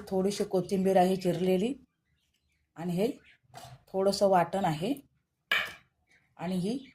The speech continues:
एक बाउल अशी चवळी आहे. ही आता आपण रात्रभर भिजत ठेवलेली आहे आणि आता ती आपण कुकरला लावून घेणार आहोत. चला तर, थोड्या वेळानंतर आपण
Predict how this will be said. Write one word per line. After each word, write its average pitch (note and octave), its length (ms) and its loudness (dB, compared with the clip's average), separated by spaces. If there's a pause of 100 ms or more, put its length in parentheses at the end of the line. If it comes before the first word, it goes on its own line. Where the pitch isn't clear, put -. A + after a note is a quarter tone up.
(1900)
एक G#3 220 -4
बाउल F#3+ 300 6
अशी B3 260 -2 (320)
चवळी F3+ 320 2
आहे. D#3+ 280 0 (480)
ही A3 80 6
आता G#3+ 240 8
आपण G#3+ 300 2 (160)
रात्रभर G3+ 560 4
भिजत F#3 340 4
ठेवलेली G3 360 2
आहे F#3 240 4 (120)
आणि F#3 160 -6
आता F3+ 280 -2
ती F#3+ 120 0
आपण F#3 260 2 (120)
कुकरला G3+ 420 2
लावून G3 300 6
घेणार D#3+ 300 -2
आहोत. C#3+ 160 -6 (360)
चला G#3 240 4 (100)
तर, F#3 80 -4 (100)
थोड्या F#3 220 4
वेळानंतर F#3+ 480 2
आपण G#3 240 -2